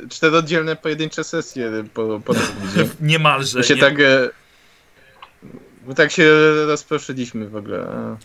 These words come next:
Speaker 2: Ale dobrze, że się jed-, jednak się znaleźliście i były to dobre, dobre decyzje. Bo już myślałem, że wy potem za ten most pójdziecie i,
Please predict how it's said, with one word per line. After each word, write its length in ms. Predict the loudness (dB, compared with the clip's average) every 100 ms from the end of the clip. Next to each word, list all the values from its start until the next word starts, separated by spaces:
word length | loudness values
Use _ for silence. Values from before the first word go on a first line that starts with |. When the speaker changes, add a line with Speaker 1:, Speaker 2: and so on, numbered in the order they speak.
| -10
Speaker 2:
Ale 180 | -6 -4
dobrze, 280 | -4 -4 -8
że 60 |
się 120 | -8
jed-, 220 | -8 -8 -8
jednak 240 | -8 -8
się 120 | -12
znaleźliście 640 | -10 -8 -8 -8 -12 -10
i 20 | -10
były 200 | -8 -10
to 200 | -10 -8
dobre, 420 | -8 -8 -10 -10
dobre 260 | -10 -10
decyzje. 520 | -12 -12 -12 -14 -16 -16
Bo 80 | -10
już 120 | -8
myślałem, 400 | -8 -8 -6 -6
że 140 | -6 -8
wy 120 | -10
potem 240 | -10 -12
za 80 | -10
ten 160 | -12 -10
most 240 | -8 -8 -10
pójdziecie 720 | -16 -10 -10 -10 -10 -10 -10
i, 180 | -14